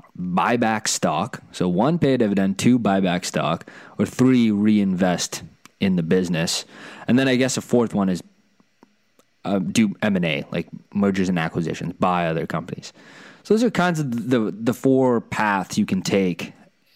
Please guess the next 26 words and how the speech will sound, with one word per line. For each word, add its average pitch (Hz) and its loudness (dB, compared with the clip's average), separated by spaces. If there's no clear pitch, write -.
as 101 0
a 98 2
manager. 90 -2
And 113 0
when 151 2
you 117 2
are 113 2
a 107 -2
manager 87 -2
of 87 -12
the 90 -8
company 82 -8
trying 92 -4
to 85 -4
determine 82 -8
how 92 -4
can 95 -6
I 85 -4
maximize 98 -2
return 98 -2
on 95 -2
my 87 -2
invested 90 -4
capital 85 -4
for 120 0
shareholders, 95 -2